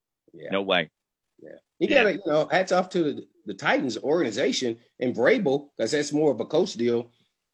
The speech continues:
Speaker 1: I think he probably understands a little bit more than most just 'cause he was a former player. So I, I don't, I don't know if that's a
Speaker 2: Recently,
Speaker 1: big
Speaker 2: yeah.
Speaker 1: deal, because I think what's missing in the National Football League now is naturally the talent is skyrocketed.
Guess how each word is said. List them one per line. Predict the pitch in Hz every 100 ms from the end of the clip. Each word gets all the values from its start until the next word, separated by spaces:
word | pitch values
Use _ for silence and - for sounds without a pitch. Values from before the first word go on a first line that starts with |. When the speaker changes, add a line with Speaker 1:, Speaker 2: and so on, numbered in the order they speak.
| -
Speaker 1:
I | 151
think | 180 151
he | 202
probably | - 151 147
understands | 147 143 - 151 135
a |
little | 143 147
bit | 139
more | 143 143
than | 127
most | 123 156 147 - _ -
just | 151 165
'cause | 156
he | 202
was | 190 233
a | 165
former | - 135 117
player. | - 120 92 78
So | - 123
I, | 170 151
I |
don't, | 170 - - - -
I |
don't | -
know | 185
if |
that's | 185
a |
Speaker 2:
Recently, | 175 135
Speaker 1:
big | 120 160
Speaker 2:
yeah. |
Speaker 1:
deal, | 156 185 185 _ _
because | 135 156 147 139 - - _ _ _ _ _ _ _ _ _
I | 202
think | - 214
what's | 165 196 -
missing | 151 175 196 190
in | 185
the | 147
National | 147 170 180 127
Football | - 165 127 110 107
League | 107 101
now | 107 104 104 _
is | - 120 110
naturally | 135 143 147 127
the | 113 107
talent | - 156 147 123 98
is | 110 101 -
skyrocketed. | - 120 110 95 87 - 85